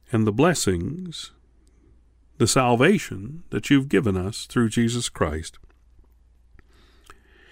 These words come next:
And today we would ask you to guide us.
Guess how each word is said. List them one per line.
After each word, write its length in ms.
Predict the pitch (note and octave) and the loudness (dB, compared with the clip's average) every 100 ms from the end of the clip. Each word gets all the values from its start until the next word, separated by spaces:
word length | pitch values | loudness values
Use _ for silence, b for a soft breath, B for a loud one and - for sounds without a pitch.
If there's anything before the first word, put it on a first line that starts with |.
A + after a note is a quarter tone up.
| b b b | b b b
And 160 | C#3 C3 | -2 0
today 500 | D3 D3+ A#2+ A2+ C#3 | 4 6 6 6 6
we 160 | B2 | 4
would 140 | A#2+ A2+ | 2 2
ask 360 | A2 A2 - | 0 0 -2
you 140 | A2+ A2+ | -2 0
to 140 | - | -2
guide 340 | A#2+ F2+ F2+ F#2+ | -4 -2 -2 0
us. 300 | D3 - | -2 -4